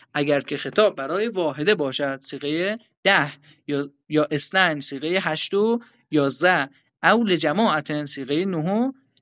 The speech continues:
دوازده، برز الضمیر، اون ضمیره ابراز می‌شود، بارز می‌شود. نحو انت تفعل، تفعلین و انتما تفعلان و انتم تفعلون و انتن تفعلن.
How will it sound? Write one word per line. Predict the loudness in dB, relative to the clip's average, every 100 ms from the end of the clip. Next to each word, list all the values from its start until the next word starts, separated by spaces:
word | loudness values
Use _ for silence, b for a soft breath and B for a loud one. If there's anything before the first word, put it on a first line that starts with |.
| 0
دوازده، | 2 2 0 0 0 0 2
برز | 2 4 0 -4
الضمیر، | -8 -8 -10 -8
اون | -8
ضمیره | -6 -4 -2 0 -2 -4 -2
ابراز | 0 2 4 4 2
می‌شود، | -6 -6 -4
بارز | -4 0 0 -2
می‌شود. | -6 -8 -8 -10 -2
نحو | -2 -2 -4
انت | -4 -6 -6 -4 -2 -2
تفعل، | -6 -10 -8 -8 -8 _ -8
تفعلین | -8 -6 -4 0 2 4 2 -2 B 0
و | 2
انتما | 2 0 0 0
تفعلان | 0 -4 -4 0 4 4 4
و | 2
انتم | 0 0 0 -2 -2 B B B
تفعلون | -2 -2 0 2 4 4
و | 4 2
انتن | -4 -4 -6 -2 -2 -2 -6
تفعلن. | -12 -10 -4 -2 -2 -4 -8 -14